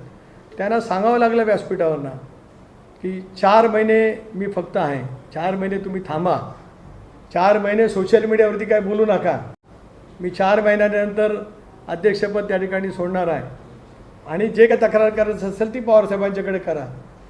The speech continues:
निवडणुकीच्या यशाच्या नंतर पक्षाच्या प्रदेशाध्यक्षांना या पद्धतीच्या भावना राष्ट्रीय नेतृत्वाच्या समोर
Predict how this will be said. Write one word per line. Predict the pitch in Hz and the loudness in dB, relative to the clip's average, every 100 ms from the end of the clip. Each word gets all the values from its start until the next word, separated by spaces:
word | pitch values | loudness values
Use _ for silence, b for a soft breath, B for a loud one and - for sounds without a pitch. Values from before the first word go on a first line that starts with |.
| - - - _ - | -20 -20 -20 _ -16
निवडणुकीच्या | 160 175 208 190 214 214 208 | -8 -6 -6 -6 -8 -4 -4
यशाच्या | 190 160 175 185 196 185 | -4 -4 -4 -6 -4 -6
नंतर | 170 165 165 196 190 | -4 -6 -6 -8 -8
पक्षाच्या | - 156 - 175 - 185 190 | -12 -16 -12 -10 -8 -6 -6
प्रदेशाध्यक्षांना | 185 160 147 175 170 160 165 165 170 170 185 180 147 | -8 -10 -10 -8 -8 -10 -8 -10 -8 -8 -8 -8 -8
या | 165 | -8
पद्धतीच्या | 170 180 175 165 165 175 | -8 -8 -8 -10 -10 -10
भावना | 151 131 156 170 190 190 - - - - - - - - - - - | -8 -8 -8 -6 -8 -10 -18 -20 -20 -20 -20 -20 -20 -20 -20 -20 -10
राष्ट्रीय | 156 160 - 226 | -6 -6 -4 -2
नेतृत्वाच्या | 214 196 208 202 196 208 | -2 -4 -6 -6 -6 -8
समोर | 196 - 196 226 | -8 -2 2 4